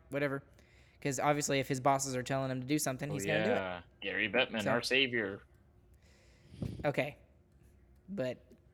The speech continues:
Speaker 1: whatever. Anyways, okay,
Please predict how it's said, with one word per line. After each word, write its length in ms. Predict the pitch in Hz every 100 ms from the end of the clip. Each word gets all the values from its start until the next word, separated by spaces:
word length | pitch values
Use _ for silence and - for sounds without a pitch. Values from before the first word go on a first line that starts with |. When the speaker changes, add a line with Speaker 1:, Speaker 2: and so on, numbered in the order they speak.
| _
Speaker 1:
whatever. 400 | 143 135 110 - - - _ - - - - - - -
Anyways, 1040 | 254 262 220 208 175 156 127 113 - -
okay, 240 | 143 151